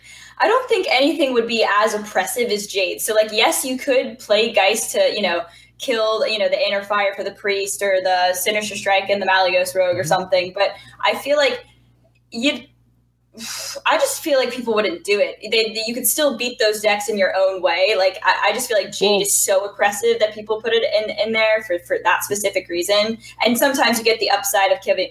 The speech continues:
Speaker 1: killing an evolve, but I think
Speaker 2: Mm.
Speaker 1: if Jade wasn't a thing,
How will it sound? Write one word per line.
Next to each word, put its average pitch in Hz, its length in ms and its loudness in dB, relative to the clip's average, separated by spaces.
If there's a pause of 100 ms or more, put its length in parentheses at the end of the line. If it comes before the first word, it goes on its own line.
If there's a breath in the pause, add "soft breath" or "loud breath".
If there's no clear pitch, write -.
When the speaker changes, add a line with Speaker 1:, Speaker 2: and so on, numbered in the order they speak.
Speaker 1:
killing 190 300 0
an 180 60 -2
evolve, 185 420 2
but 196 80 2
I 196 80 2
think 285 320 0
Speaker 2:
Mm. - 120 -4
Speaker 1:
if 208 140 -2
Jade 214 400 -2
wasn't 208 340 0
a 190 60 -4
thing, 220 480 0